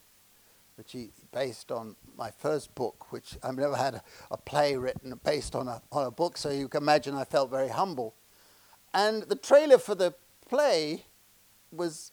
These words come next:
I was sent it, and it had a picture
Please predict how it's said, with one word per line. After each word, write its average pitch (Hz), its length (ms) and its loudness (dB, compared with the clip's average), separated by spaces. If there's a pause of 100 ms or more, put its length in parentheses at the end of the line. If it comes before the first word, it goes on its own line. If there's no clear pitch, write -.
(100)
I 156 140 2
was 156 140 -8
sent 226 380 0
it, - 260 -6 (1040)
and 175 440 -2
it 165 120 -8
had 185 260 -2 (960)
a 165 80 0
picture 226 680 -2